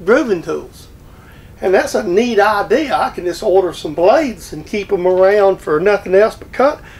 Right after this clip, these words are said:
grind, uh, those tools. And this, since I've already done the tool, let's, that'd be handy for that. And that one's already set on center.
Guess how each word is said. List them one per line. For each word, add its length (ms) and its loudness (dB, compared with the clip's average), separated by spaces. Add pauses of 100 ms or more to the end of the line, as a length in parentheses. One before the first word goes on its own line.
(240)
grind, 360 0
uh, 160 2 (100)
those 320 0
tools. 420 0
And 160 6
this, 320 -2
since 320 0
I've 140 4
already 260 4
done 200 4
the 80 -8
tool, 340 4
let's, 320 0 (460)
that'd 140 2
be 120 4
handy 380 2
for 180 2
that. 340 0
And 100 -4
that 120 2
one's 140 -2
already 300 4
set 280 2
on 160 0
center. 420 2